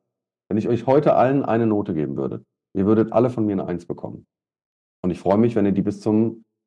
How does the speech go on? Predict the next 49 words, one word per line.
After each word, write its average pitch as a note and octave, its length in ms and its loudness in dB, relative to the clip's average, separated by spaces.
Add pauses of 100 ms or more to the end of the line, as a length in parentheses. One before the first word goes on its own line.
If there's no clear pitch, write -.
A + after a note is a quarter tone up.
(160)
Schuljahresende G2 1040 2
behaltet." F#2+ 520 -6 (580)
Und F2+ 120 -2
ich - 40 -18
finde A2+ 180 4
es G#2 60 2
einfach G2+ 320 -2
so G#2+ 120 0
eine G2+ 120 2
Möglichkeit, A2 520 2
da A2+ 40 4
gibt's A#2+ 180 0
auch A2+ 100 0
kein A2 180 -2
richtig B2+ 300 -2
und G2 120 0
kein F#2 200 -4
falsch, A2+ 320 -4
das F#2 100 -10
darf F2+ 140 -6
auch E2 100 -8
jeder E2+ 180 0
für E2 120 -4
sich D2 160 -4
selber C2 260 -2
entscheiden. - 520 -6 (800)
Aber D#3+ 180 0
ich G2+ 100 0
sag G2 160 -4
ganz F2+ 180 -4
ehrlich, F2+ 360 0 (380)
ich - 60 -16
mag E2+ 160 -2
erstmal G2 360 0
diesen E2+ 180 -2
Vertrauensvorschuss F#2+ 1080 -2
geben, G2 480 0 (420)
weil E2 100 -2
wenn F#2 120 4
ich F#2+ 140 0
den A#2 180 6
schon A#2+ 160 0
nicht G2 180 -2
habe, A2+ 280 -2
auch - 260 -6
im F#2 160 -4
Sinne G2 180 2
meiner F2 260 0
Klienten, F#2+ 640 -4